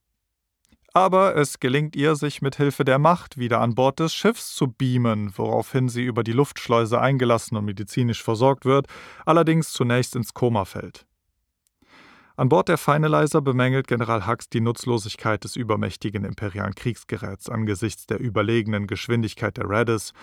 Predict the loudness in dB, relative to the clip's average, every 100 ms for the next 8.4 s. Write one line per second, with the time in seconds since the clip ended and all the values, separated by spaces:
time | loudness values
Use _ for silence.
0 | -20 -8 0 2 4 4 4 2 2 4
1 | 4 2 2 0 0 -2 -2 -2 -2 -2
2 | -6 -4 -4 -4 -6 -8 -8 -14 _ _
3 | _ _ _ _ _ _ _ _ 0 4
4 | 4 2 0 2 2 2 2 2 0 -2
5 | -6 -4 -8 -2 0 0 0 -2 0 0
6 | 2 0 0 -6 -6 -2 0 0 -2 -4
7 | -2 -4 0 -2 -2 -6 -2 -4 -2 -2
8 | -2 -2 -4 -4